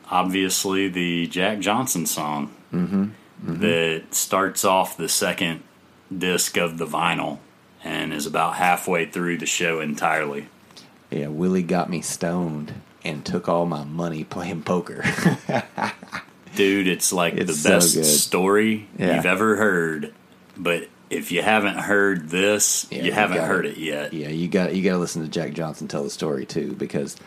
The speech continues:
Speaker 2: I believed every word of it.
Speaker 1: Absolutely.
Speaker 2: Yeah.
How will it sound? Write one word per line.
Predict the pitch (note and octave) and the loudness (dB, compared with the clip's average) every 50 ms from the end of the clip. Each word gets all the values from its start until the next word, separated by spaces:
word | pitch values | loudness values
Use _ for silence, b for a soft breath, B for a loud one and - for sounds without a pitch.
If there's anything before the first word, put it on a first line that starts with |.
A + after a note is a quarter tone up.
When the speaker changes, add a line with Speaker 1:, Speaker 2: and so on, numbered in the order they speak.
| B B B B B B - - | B B B B B B -8 -6
Speaker 2:
I | - | -4
believed | F2 E2+ E2+ E2 D#2 E2+ E2 D#2+ D#2+ D#2 D2 - - - - - - - - - | -2 0 0 0 0 0 0 -2 -2 -4 -6 -8 -8 -10 -14 -20 -20 -20 -10 -6
every | D#2 D#2 C2+ B1+ D2+ E2 D#2 | -6 -6 -4 -4 -4 -4 -4
word | D2 C#2+ C#2 C2+ C#2 C2 | -4 -6 -8 -8 -10 -12
of | B1+ - | -12 -12
it. | A#1+ - - - - - - - | -12 -12 -12 -18 -20 -20 -12 -2
Speaker 1:
Absolutely. | - D3 G3 G#3+ G3 - - G3+ F#3 F3+ F#3+ A#3 A#3+ D3 - - - - - - - | 2 2 2 4 2 2 2 2 4 4 4 2 2 0 -4 -4 -6 -10 -14 -6 -4
Speaker 2:
Yeah. | F#2+ - - | -4 -2 -2